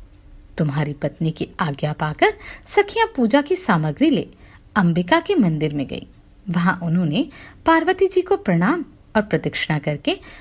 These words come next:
भक्तिपूर्वक कहा, "जगदम्बे, तुम्हें नमस्कार है। शिवप्रिय,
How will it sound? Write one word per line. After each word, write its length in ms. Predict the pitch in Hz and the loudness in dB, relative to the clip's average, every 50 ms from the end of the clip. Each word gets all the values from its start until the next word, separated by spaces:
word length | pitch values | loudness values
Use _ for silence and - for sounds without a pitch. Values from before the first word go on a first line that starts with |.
| - - - | -20 -10 -2
भक्तिपूर्वक 680 | 277 359 392 392 - 415 392 - 233 185 160 160 165 160 - | 0 0 0 2 4 2 4 4 2 0 0 0 -2 -2 -4
कहा, 240 | - 170 - - - - - - - - - - - - - - | -6 -8 -8 -10 -12 -14 -16 -20 -20 -20 -20 -20 -20 -8 -6 -2
"जगदम्बे, 680 | - - 196 - - - 156 147 143 143 170 262 - - - - - - - - - - - - | 2 4 4 2 2 -2 -4 -2 -2 0 -2 -2 -2 -4 -12 -20 -20 -20 -20 -20 -20 -4 2 2
तुम्हें 240 | 453 403 392 427 359 | 4 4 4 4 4
नमस्कार 560 | 233 175 160 160 - - - 131 123 - 170 | 4 4 2 0 -2 -4 -4 -4 -4 -4 -6
है। 220 | 160 175 - - - - - - - - - - - | -8 -10 -12 -14 -16 -20 -20 -20 -20 -20 -20 -12 -8
शिवप्रिय, 720 | - - - 233 - 180 - - 156 143 147 214 320 349 | -4 0 2 2 0 0 -4 -6 -4 -2 0 0 0 -2